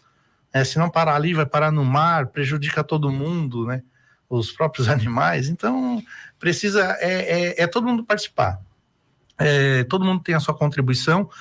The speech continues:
nós estamos fazendo a nossa, agora adquirindo a, a quarta barragem.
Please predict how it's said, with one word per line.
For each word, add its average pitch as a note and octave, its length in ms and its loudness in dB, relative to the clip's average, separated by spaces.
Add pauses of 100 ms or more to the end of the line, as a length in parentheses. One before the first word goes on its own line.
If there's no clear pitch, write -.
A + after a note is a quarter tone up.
(260)
nós D#3 240 2
estamos D3 340 -2
fazendo C3+ 380 2
a A2+ 60 2
nossa, C3 400 0
agora A#2+ 480 0
adquirindo A#2+ 520 0
a, A2 100 2
a G#2+ 180 0
quarta B2+ 340 0
barragem. A#2+ 640 0